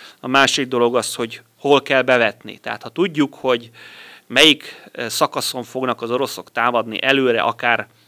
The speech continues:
akár órákkal, vagy talán még napokkal is, ugye, lát-,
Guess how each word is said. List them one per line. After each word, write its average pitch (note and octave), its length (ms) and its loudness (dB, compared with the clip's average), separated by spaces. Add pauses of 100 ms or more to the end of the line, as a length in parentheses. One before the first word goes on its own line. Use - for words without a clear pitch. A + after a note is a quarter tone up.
(300)
akár A2+ 440 -4
órákkal, C3 540 2
vagy G#2+ 240 -12 (240)
talán A2+ 260 -2
még A2+ 140 -6
napokkal C#3 500 -4
is, G2+ 240 -8
ugye, G#2+ 200 -10
lát-, A#2+ 260 0